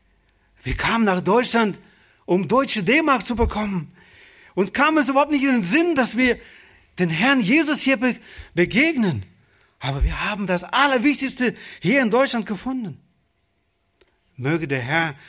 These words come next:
Gnade schenken, dass viele dieser Flüchtlinge hier von unserem Heiland und Erretter erfahren. Und dass sie es eventuell durch unseren Mund hören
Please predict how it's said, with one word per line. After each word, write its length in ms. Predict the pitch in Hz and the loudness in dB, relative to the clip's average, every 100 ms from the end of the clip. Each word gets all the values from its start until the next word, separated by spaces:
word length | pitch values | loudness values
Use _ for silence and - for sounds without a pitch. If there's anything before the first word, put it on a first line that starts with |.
| - _ | -20 _
Gnade 360 | 120 147 196 180 | -2 0 0 -2
schenken, 480 | - 185 180 175 - - - _ | -2 -2 0 -2 -4 -14 -20 _
dass 220 | 147 139 | -6 -6
viele 320 | 202 254 233 | -2 -2 0
dieser 300 | 180 185 165 | -2 -2 -2
Flüchtlinge 580 | - 185 - 196 180 156 - - - - | -2 -6 -2 0 0 -2 -12 -20 -20 -20
hier 560 | _ - 156 202 220 202 - _ _ _ _ _ _ _ _ _ _ | _ -8 -2 0 0 -4 -10 _ _ _ _ _ _ _ _ _ _
von 560 | - 151 151 151 139 - _ | -4 -2 -2 -4 -6 -14 _
unserem 440 | 160 175 170 147 | -6 -4 -6 -6
Heiland 420 | 143 151 156 147 | -6 -4 -6 -8
und 280 | 151 143 123 _ _ _ | -8 -8 -10 _ _ _
Erretter 380 | 139 127 139 151 | -8 -6 -6 -8
erfahren. 720 | 151 - 156 170 143 110 107 _ _ _ _ _ _ _ _ _ _ - _ _ | -10 -12 -12 -12 -12 -14 -18 _ _ _ _ _ _ _ _ _ _ -20 _ _
Und 180 | 123 113 | -12 -8
dass 200 | 131 - | -6 -4
sie 340 | 139 175 214 - _ _ _ _ _ _ _ _ _ _ _ _ _ _ _ _ _ - _ _ _ _ _ _ _ - _ _ _ _ _ | -4 -2 -4 -8 _ _ _ _ _ _ _ _ _ _ _ _ _ _ _ _ _ -20 _ _ _ _ _ _ _ -20 _ _ _ _ _
es 180 | 143 | -4
eventuell 420 | 139 135 170 180 175 | -2 0 0 0 0
durch 160 | 165 | 0
unseren 380 | 196 226 240 185 | 0 0 2 0
Mund 320 | 165 180 175 | 2 0 0
hören 480 | 190 240 254 160 110 | -2 -2 -2 -6 -8